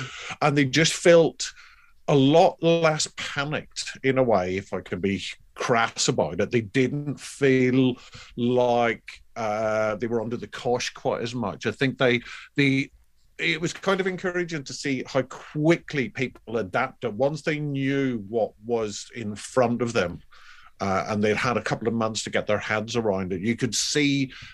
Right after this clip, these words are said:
the kind of the shape and the architecture and the feel of campaigns just naturally kind of shifting into this new dynamic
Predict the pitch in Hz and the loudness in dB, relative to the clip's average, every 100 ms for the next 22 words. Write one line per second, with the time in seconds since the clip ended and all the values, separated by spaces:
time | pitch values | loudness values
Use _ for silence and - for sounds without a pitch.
0 | - 135 139 120 110 117 - 147 127 - | -4 0 2 2 2 0 0 2 0 -2
1 | 110 113 123 107 - 120 - - 113 104 | -6 0 0 -2 -8 -8 -8 -4 -2 -2
2 | - 127 120 120 123 - 120 117 127 104 | -4 0 0 0 -2 -4 -4 -2 -2 -2
3 | 95 95 120 - - - _ 135 139 147 | -2 -2 -2 -4 -20 -20 _ -2 2 0
4 | - - 143 127 120 135 117 113 - 123 | 0 -6 -4 -4 -4 -2 -2 -2 -2 -2
5 | 117 - 113 117 110 101 110 - 120 104 | -2 -4 -2 -2 -4 -4 -4 -2 -4 -2
6 | 104 104 117 123 | -2 0 0 0